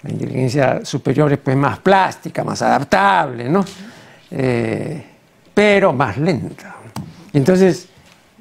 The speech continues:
¿qué cosa tiene el hombre para, eh, enfrentar una situación violenta o una crisis, ¿no?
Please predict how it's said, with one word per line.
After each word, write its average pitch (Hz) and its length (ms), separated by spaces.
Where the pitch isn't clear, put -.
¿qué 180 100
cosa 180 260
tiene 185 200
el 170 100
hombre 175 260
para, 127 720
eh, 117 640
enfrentar 160 440
una 185 160
situación 160 600
violenta 151 960
o 143 80
una 156 320
crisis, 156 420
¿no? 180 220